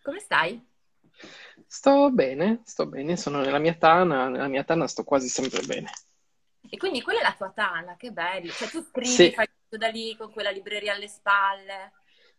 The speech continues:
Speaker 2: Sì, che è, è, è alle spalle non tanto perché ormai è il fondale, come dire, di ordinanza, ma perché è il,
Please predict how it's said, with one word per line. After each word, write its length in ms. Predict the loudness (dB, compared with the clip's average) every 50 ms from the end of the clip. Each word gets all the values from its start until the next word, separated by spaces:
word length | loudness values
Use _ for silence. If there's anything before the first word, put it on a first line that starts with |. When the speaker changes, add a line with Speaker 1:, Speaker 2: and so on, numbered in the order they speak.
| _ _ _
Speaker 2:
Sì, 280 | _ 4 6 8 8 8
che 120 | 10 12
è, 440 | 12 12 12 12 12 12 12 10 6 2
è, 300 | 0 2 4 4 4 8 10
è 40 | 10
alle 160 | 12 12 10
spalle 320 | 8 8 8 10 10 10 10
non 160 | 8 8 8
tanto 240 | 6 6 6 4 -2
perché 600 | -6 -8 -2 2 4 4 6 6 8 6 6 4
ormai 400 | 2 -2 0 0 2 2 6 6
è 60 | 6 6
il 540 | 6 6 2 2 4 4 4 4 2 0 0
fondale, 540 | 0 -2 0 0 2 4 6 6 6 6 4
come 180 | 2 -2 -2 0
dire, 180 | 0 0 0
di 120 | 2 0 -2
ordinanza, 580 | 0 -2 -4 -2 -2 2 2 2 4 4 2
ma 120 | 2 2 0
perché 280 | -2 -4 2 4 4 4 6
è 60 | 4
il, 300 | 4 4 4 2 0